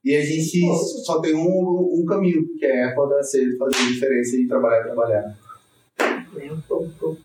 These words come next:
Speaker 1: Obrigado. Deixa a tua, uma mensagem pro pessoal aí, as tuas redes sociais.
Speaker 2: Arroba Michele Guimarães A M, Michele com dois L's,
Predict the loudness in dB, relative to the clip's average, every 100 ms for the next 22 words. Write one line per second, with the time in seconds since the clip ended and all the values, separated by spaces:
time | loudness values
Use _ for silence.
0 | -4 0 2 2 2 2 0 2 2 2
1 | 0 -2 0 0 2 2 2 0 -2 -2
2 | 0 2 2 2 2 2 0 2 2 2
3 | 0 0 0 2 2 0 0 2 2 0
4 | 0 2 2 0 0 2 2 2 2 2
5 | 4 2 2 2 2 0 -2 -2 0 0
6 | 0 0 0 2 2 2 2 4 6 6
7 | 6 4